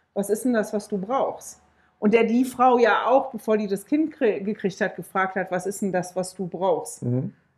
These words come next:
Speaker 1: Dass der die wirklich auch ermuntert hat, sich zu überlegen, „Was ist denn das, was du jetzt gerade brauchst? Was ist das, was du jetzt gerade brauchst? Was ist denn das Wunder, was du jetzt gerade brauchst?
Speaker 2: Mhm.
Speaker 1: Wo ist dein Bedarf?“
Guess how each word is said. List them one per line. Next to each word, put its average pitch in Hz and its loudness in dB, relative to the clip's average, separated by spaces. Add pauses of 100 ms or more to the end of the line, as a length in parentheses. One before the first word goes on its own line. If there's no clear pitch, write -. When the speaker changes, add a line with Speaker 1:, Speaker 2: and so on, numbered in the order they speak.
(160)
Speaker 1:
Dass 202 0
der 214 6
die 226 0
wirklich 226 -2
auch 202 2
ermuntert 226 0
hat, 190 -4
sich 190 -6
zu - -8
überlegen, 208 0
„Was 190 -4
ist - -8
denn 302 0
das, 156 -4 (720)
was 190 -4
du 220 -2
jetzt 202 2
gerade 185 0
brauchst? 160 -2
Was 226 -4
ist 359 -6
das, 415 -2
was 359 -2
du 339 -2
jetzt 359 -4
gerade 339 -2
brauchst? 277 0
Was 185 -6
ist - -8
denn 311 -2
das 220 -4
Wunder, 180 -2
was 165 -6
du 175 -8
jetzt 160 -8
gerade 165 -6
brauchst? 160 -4 (180)
Speaker 2:
Mhm. 127 -8
Speaker 1:
Wo 214 2
ist 220 -4
dein 202 0
Bedarf?“ 160 -4